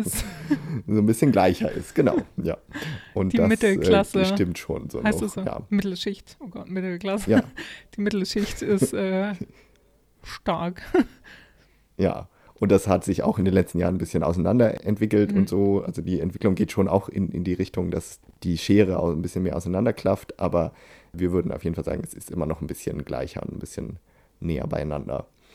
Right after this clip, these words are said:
Speaker 2: Und eben auch, wie du so, wie du schon gesagt hast, mit dem Status, dass man eben auch als, als nicht so total top ausgebildeter Mensch halt trotzdem einen ganz okayen Status im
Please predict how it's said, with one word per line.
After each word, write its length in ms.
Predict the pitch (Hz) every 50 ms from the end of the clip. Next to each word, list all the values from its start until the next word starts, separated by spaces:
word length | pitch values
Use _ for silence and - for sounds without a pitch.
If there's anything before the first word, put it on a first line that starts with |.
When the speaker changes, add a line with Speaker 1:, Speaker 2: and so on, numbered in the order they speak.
| - _ _ _ _ _ _ _
Speaker 2:
Und 120 | - - -
eben 220 | - 82 - -
auch, 200 | - - - -
wie 60 | 87
du 80 | - 78
so, 160 | 80 71 - - -
wie 140 | 87 87 87
du 80 | 80
schon 180 | 80 - 78 71
gesagt 240 | 76 76 - - -
hast, 140 | - - -
mit 140 | 85 78 -
dem 100 | 71 80
Status, 500 | - - - 78 82 - - - - -
dass 180 | - - - -
man 140 | - 78 -
eben 180 | - - -
auch 180 | - - - - -
als, 300 | - - - - - _ _ _ _ _ _ _ _ _ _ _ _ _ _ _ _ _
als 240 | - 87 - - -
nicht 140 | 95 85 -
so 100 | 90 85
total 540 | - - 82 85 - - - 80 80 82
top 260 | - - - - - -
ausgebildeter 520 | - 82 - 80 82 82 - - - -
Mensch 240 | 76 73 76 78 -
halt 100 | 78 -
trotzdem 360 | - - - - - - -
einen 120 | - 76 69
ganz 320 | - 73 73 - - - -
okayen 360 | - - - 82 73 71 78 82
Status 420 | - - - - - 76 73 -
im 300 | - - 78 - - 85